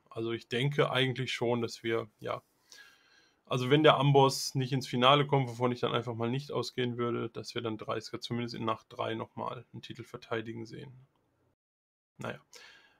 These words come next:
Aber das besprechen wir noch mal, äh, ganz in Ruhe, ähm, wenn wir unseren großen Preview-Podcast haben. Nicht unterschlagen möchte ich, dass natürlich noch ein zwölftes Match angekündigt wurde, ähm,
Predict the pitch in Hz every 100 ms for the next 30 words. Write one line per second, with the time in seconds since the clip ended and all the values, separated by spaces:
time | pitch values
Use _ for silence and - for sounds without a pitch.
0 | _ - 147 175 180 - - 143 220 220
1 | 190 170 170 160 151 147 147 - 131 131
2 | 139 156 156 151 127 131 131 127 127 -
3 | 123 117 113 107 107 120 117 110 107 127
4 | - 110 104 - 143 165 123 110 - 123
5 | - 123 107 - 113 143 170 185 233 -
6 | 240 226 208 - 165 185 208 220 240 -
7 | - - 151 180 202 - 185 165 190 190
8 | - 143 143 143 - 139 131 - 131 127
9 | 127 120 120 117 120 - - - - -
10 | 151 180 - 165 160 143 147 147 - -
11 | 131 139 127 - 127 123 123 - 117 120
12 | 120 120 123 131 - 120 110 113